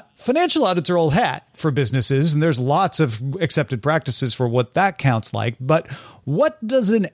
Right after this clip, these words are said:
A I audit look like, Andrea? Is there such a thing? Is there even a standard?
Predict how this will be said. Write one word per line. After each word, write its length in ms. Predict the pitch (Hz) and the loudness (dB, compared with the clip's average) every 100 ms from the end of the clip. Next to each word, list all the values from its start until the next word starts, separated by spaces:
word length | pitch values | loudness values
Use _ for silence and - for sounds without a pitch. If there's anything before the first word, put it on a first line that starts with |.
| _ | _
A 280 | 185 202 180 - | 2 2 2 2
I 340 | 147 123 110 | 2 2 2
audit 380 | 117 117 107 - | 2 2 0 -4
look 240 | 143 120 - | 0 0 0
like, 300 | 107 95 - | -2 -2 -4
Andrea? 440 | 131 123 127 143 175 | 0 2 2 2 2
Is 280 | 165 196 208 | 2 0 2
there 140 | 262 | 0
such 300 | - 247 - | 2 2 2
a 80 | 254 | 0
thing? 240 | 247 277 | 0 2
Is 140 | 202 160 | 2 2
there 140 | 196 | 2
even 220 | 202 202 | 0 0
a 60 | 180 | 0
standard? 480 | 175 131 247 247 | -4 -6 -6 -6